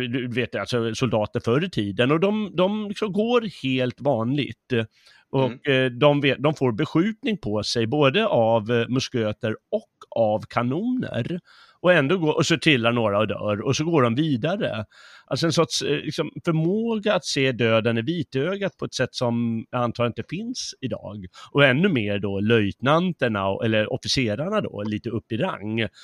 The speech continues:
Speaker 1: som
Speaker 2: Mm.
Speaker 1: bara, som bara står där. För det är det man måste göra.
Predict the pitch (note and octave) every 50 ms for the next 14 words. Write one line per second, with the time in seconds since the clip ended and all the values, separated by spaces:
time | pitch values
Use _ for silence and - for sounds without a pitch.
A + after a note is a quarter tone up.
0 | - - _ - - C#3+ B2+ A#2 A#2 G#2 G#2 A2 A2 A2+ - - B2 A2+ A2+ G#2
1 | - - F#3+ A3 A3+ D#3 A2 G#2 A2+ A#2 A#2 - _ _ _ _ _ _ _ _
2 | _ _ _ _ _ _ _ _ _ - D#3+ D3+ D3+ D3+ F3 A3+ G3 C#3 B2 B2+
3 | C#3 - - - C3 C3 D3+ C3 G2+ G2+ D#3+ C#4 D4